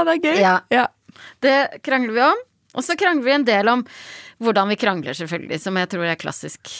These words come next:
Speaker 1: Ja.
Speaker 2: i mange forhold.
Speaker 1: Ja.
Speaker 2: At man til slutt glemmer hva man egentlig krangler om, at man bare, «Nå, hvorfor sier du alltid, alltid?»
Speaker 1: Ja.
Speaker 2: Det er ikke alltid, jeg er ikke akkur-, ja. Mm.
Speaker 1: Å, den får jeg høre så mye.
Speaker 2: Ja, hva krangler dere om?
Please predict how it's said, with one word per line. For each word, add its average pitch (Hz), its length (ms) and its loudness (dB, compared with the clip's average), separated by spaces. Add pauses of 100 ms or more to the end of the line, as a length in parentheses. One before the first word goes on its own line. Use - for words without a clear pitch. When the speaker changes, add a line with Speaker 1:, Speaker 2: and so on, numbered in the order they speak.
(140)
Speaker 1:
Ja. 214 160 -2
Speaker 2:
i 175 220 -4
mange 160 400 -6
forhold. - 340 -10 (220)
Speaker 1:
Ja. 180 80 -2
Speaker 2:
At 175 100 -6
man 180 140 -2
til 185 100 -6
slutt 165 300 -8 (160)
glemmer 156 380 -2
hva 147 200 -4
man 151 140 -4
egentlig 147 380 -8
krangler 151 380 -8
om, 143 120 -8
at 143 120 -12
man 147 200 -8
bare, - 260 -6
«Nå, 196 200 -4 (160)
hvorfor 254 260 0
sier 349 300 0
du 233 100 2
alltid, 220 720 0
alltid?» 185 500 0 (180)
Speaker 1:
Ja. 214 220 -2
Speaker 2:
Det 247 220 -4
er 247 60 0
ikke - 180 2
alltid, 170 400 0
jeg 254 80 2
er - 80 -8
ikke 359 240 0
akkur-, - 340 -2
ja. 175 120 0 (320)
Mm. 190 180 -2
Speaker 1:
Å, 240 140 4
den 208 120 0
får 214 100 0
jeg 208 140 2
høre 190 100 -2
så 175 220 -4
mye. 180 280 -2
Speaker 2:
Ja, 233 140 2
hva 254 140 2
krangler 254 280 0
dere 226 260 2
om? 392 80 -4